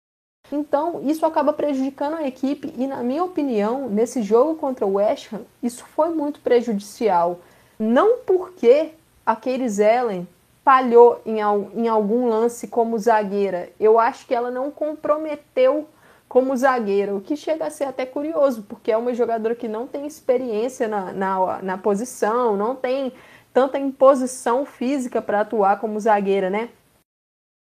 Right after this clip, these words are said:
Mas eu acho que, que isso acabou impactando a equipe na construção ofensiva,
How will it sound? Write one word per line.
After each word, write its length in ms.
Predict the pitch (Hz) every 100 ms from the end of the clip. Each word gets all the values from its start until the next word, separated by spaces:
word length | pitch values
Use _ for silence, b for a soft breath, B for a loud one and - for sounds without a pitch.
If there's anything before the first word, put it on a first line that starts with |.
| _
Mas 240 | 208 220 240
eu 160 | 214
acho 280 | 220 269 -
que, 480 | - 254 247 208 -
que 140 | - 247
isso 260 | 247 269
acabou 380 | 262 254 214 226
impactando 880 | 269 269 254 254 - _ 262 320 311
a 100 | 240
equipe 640 | 202 - 269 302 - 190 - _ _
na 180 | 208 208
construção 960 | 214 - 330 381 - 311 302 - 262 277
ofensiva, 880 | 269 277 285 277 - 240 226 185 170